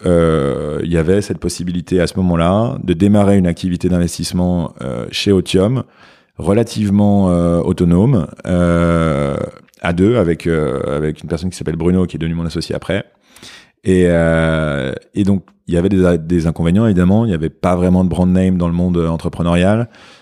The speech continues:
Les bureaux étaient à Courbevoie avec, euh, avec Smartbox, qui est quand même compliqué quand tu, euh, quand tu fais du V C. Et, euh, on n'avait pas de, de track record, rien.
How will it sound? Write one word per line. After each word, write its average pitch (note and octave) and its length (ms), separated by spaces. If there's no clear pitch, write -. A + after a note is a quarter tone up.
Les F#2 60
bureaux F2 220
étaient E2 140
à F2 40
Courbevoie F2+ 560
avec, E2+ 260
euh, E2 500
avec E2 260
Smartbox, F2 520
qui - 140
est D#2 60
quand E2 80
même D#2+ 100
compliqué F2 480
quand E2+ 140
tu, - 240
euh, C#2 160
quand - 100
tu - 140
fais - 80
du E2 100
V E2 80
C. A2+ 320
Et, F#2+ 260
euh, D#2 220
on D#2+ 80
n'avait D#2 180
pas F#2 320
de, E2+ 300
de D#2 80
track D#2 240
record, F#2 400
rien. G2+ 380